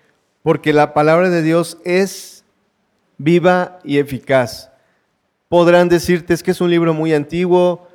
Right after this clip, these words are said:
Sí, es un libro que también sirve como una referencia bibliográfica. Muchos historiadores que no creen en Cristo se apoyan en él,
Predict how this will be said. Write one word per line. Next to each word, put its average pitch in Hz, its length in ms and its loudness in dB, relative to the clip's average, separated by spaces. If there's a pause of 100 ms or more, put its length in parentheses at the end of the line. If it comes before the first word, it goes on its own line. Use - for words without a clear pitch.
(280)
Sí, 196 240 0
es 196 100 -2
un 185 80 2
libro 180 300 2
que 147 80 -14
también 147 320 -2
sirve 156 240 -2
como 143 140 -6
una 147 140 0
referencia 131 500 -2
bibliográfica. 147 1160 -2
Muchos 160 340 -4
historiadores 135 640 -2
que 139 180 -6
no 160 460 -2
creen 151 440 -2
en 139 100 -6
Cristo 143 420 -4
se 135 100 -8
apoyan 131 440 -4
en 135 120 -4
él, 156 220 -2